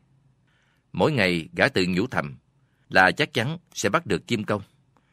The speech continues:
Tuy nhiên gã chết đi mà chẳng bắt được công ấy. Rồi chánh hậu cũng từ trần mà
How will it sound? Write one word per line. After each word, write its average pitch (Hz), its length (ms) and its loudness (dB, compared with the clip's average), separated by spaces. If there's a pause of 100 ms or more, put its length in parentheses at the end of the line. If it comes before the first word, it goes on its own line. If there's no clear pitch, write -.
(240)
Tuy 123 120 0
nhiên 110 460 -2
gã 87 140 2
chết 170 260 -4
đi 113 220 -2 (340)
mà 95 340 6
chẳng 95 200 -2
bắt 160 140 -4
được 98 180 0
công 104 160 -2
ấy. 107 240 -6 (800)
Rồi 101 200 2
chánh 165 160 2
hậu 82 400 0
cũng 135 160 -8
từ 95 160 2
trần 78 320 -2 (340)
mà 92 420 4